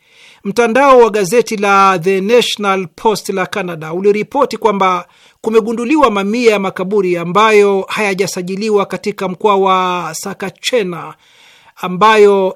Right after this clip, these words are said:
yanadhaniwa yana maiti za watoto waliokuwa wakishikiliwa katika shule nyingi za bweni za wamishonari wa Kikatoliki.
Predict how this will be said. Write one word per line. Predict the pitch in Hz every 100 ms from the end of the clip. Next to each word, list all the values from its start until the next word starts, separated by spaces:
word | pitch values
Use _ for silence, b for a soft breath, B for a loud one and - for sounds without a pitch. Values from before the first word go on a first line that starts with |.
| -
yanadhaniwa | 190 196 196 202 180 214 254 302 214 185 180 - -
yana | 196 190 180
maiti | 180 180 196 240 - - 226 220
za | 175 170
watoto | 165 - 247 233 -
waliokuwa | 220 208 214 - 247
wakishikiliwa | 220 - 214 - 220 - 233 285 214 160
katika | 175 180 190
shule | - 220 196
nyingi | 196 233 220 202 208 202 b b b -
za | 156 190 190
bweni | 220 233 196 180
za |
wamishonari | 180 180 - 185 180 175
wa | 165
Kikatoliki. | 165 170 170 160 156 170